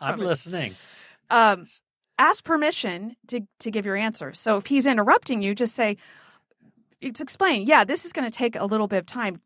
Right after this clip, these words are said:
Speaker 2: Do you, do you want an answer? I'd love to give you an answer. Can I, can you give me five minutes to
Speaker 1: Mm-hmm.
Speaker 2: explain my answer?" And once he's bought into that, if he says yes, well,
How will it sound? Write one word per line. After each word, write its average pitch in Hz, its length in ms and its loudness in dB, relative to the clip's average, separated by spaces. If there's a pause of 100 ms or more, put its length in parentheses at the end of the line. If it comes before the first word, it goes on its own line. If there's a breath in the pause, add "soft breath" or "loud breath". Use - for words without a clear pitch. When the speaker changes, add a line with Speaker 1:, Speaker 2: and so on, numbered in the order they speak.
(120)
Speaker 2:
Do 226 100 -8
you, 226 320 -4 (240)
do 220 100 -4
you 269 80 6
want 269 280 6
an 277 100 4
answer? 262 340 0
I'd 214 200 2
love 240 220 4
to 285 60 4
give 277 140 2
you 254 120 0
an 208 100 -4
answer. 233 480 -2
Can 220 180 -2
I, 208 220 2 (500)
can 226 140 0
you 214 80 4
give 233 240 4
me 226 120 0
five 208 320 2
minutes 196 380 -4
to 107 60 -16
Speaker 1:
Mm-hmm. 214 140 -8
Speaker 2:
explain 185 400 -8
my 165 120 -6
answer?" 156 440 -12 (920 soft breath)
And 240 120 2
once 311 200 4
he's 311 180 2
bought 226 260 6
into 262 200 4
that, 180 180 2
if 190 80 -6
he 226 80 -2
says 208 300 0
yes, 208 400 4
well, 190 320 4